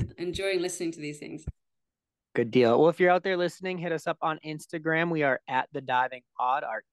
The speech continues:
Speaker 2: email is the diving pod at gmail dot com. Please reach out.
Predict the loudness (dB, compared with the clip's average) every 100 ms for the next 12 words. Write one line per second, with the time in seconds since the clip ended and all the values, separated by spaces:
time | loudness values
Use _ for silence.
0 | -8 -4 0 0 2 4 2 0 -12 _
1 | 0 4 2 2 -4 -2 -2 -2 -8 -12
2 | -8 -4 0 2 2 0 -2 -4 -2 -6
3 | -6 -8 -8 2 4 4